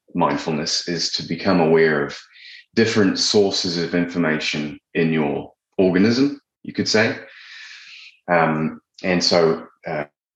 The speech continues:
the examples, what, what we were talking about before, with people being very logical,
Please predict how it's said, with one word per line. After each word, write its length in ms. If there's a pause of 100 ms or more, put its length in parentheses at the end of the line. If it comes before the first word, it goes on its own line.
(180)
the 180
examples, 720
what, 160
what 100
we 40
were 80
talking 300
about 200
before, 560
with 160
people 220
being 340 (180)
very 160
logical, 580